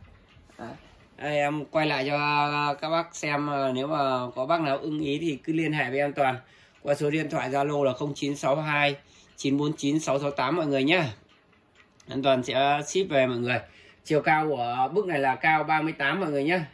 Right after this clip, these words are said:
À, ba mươi sáu nha mọi người nhá. Em nhầm đấy. Cao ba mươi sáu, chiều ngang của nó hai mươi mọi người. Chiều ngang hai mươi.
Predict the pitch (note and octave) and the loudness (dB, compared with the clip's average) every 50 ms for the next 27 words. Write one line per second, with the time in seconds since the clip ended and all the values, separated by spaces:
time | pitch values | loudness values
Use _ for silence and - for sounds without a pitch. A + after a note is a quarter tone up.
0 | - - - C#3 D3 D#3+ E3 E3 E3 F3 E3+ - D3+ C#3 E3+ G#3 A3 G3 F3+ D#3+ | -10 -6 -4 -2 0 2 2 2 2 0 -2 -2 0 2 2 2 2 2 2 2
1 | C#3+ C#3+ F#3 G3+ F3 - - - D3 D#3 D#3 D#3 C#3+ C3 C3+ C3+ - - - _ | 2 4 2 2 2 0 -6 -4 0 2 4 4 4 2 0 0 -2 -4 -8 _
2 | - - - - - _ _ - _ _ _ _ - C3+ C3+ D3 D3+ D3+ D3+ D3 | -20 -20 -20 -20 -20 _ _ -20 _ _ _ _ -6 -2 2 2 4 4 4 4
3 | D3+ D3+ D#3 D#3 D3+ - C#3 D3 E3+ E3+ - - D3+ C#3+ C3+ C#3 C#3+ D3 D3 D3 | 4 4 4 2 2 2 2 2 2 0 -2 4 4 4 4 4 0 0 0 0
4 | C#3+ C3+ B2 A2+ A#2 A#2+ B2+ C#3+ D#3 E3+ E3 D#3+ D#3 D#3 D#3+ E3 D#3+ D3+ C#3+ C#3+ | 0 0 0 2 2 2 2 2 2 2 2 4 4 6 6 6 6 6 4 2
5 | C#3 C3 C3 B2+ A2+ - - _ _ _ _ - _ _ _ _ _ _ _ _ | 2 0 0 0 -2 -4 -8 _ _ _ _ -20 _ _ _ _ _ _ _ _
6 | _ _ _ _ _ - - C#3 B2 A#2 B2+ C3+ C#3+ C#3+ C3+ C#3 C#3 C#3 C3+ C3+ | _ _ _ _ _ -10 -8 -6 -4 -2 0 2 2 2 2 2 0 2 2 2
7 | D3 D3+ | 2 0